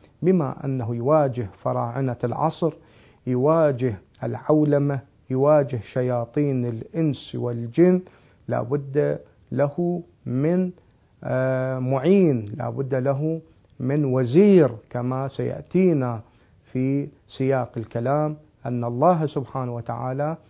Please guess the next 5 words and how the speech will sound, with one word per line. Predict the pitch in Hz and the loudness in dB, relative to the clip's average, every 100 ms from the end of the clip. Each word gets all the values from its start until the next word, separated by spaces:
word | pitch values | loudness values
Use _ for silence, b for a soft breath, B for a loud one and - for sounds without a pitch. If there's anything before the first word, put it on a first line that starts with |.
| b | b
حقيقة | - 123 131 123 - - 170 202 196 B B - | -8 -6 -4 -4 -4 4 6 6 2 B B -12
جعل | 113 135 139 143 143 147 151 151 b b - | -2 -2 -2 -4 -2 -2 -4 -10 b b -8
للإمام | 120 135 143 151 160 - _ - 120 113 139 196 | -4 0 0 -2 -4 -10 _ -8 -6 -4 0 2
المهدي | 202 190 185 | 2 4 4
وزير، | 185 175 175 196 202 | 4 4 4 6 4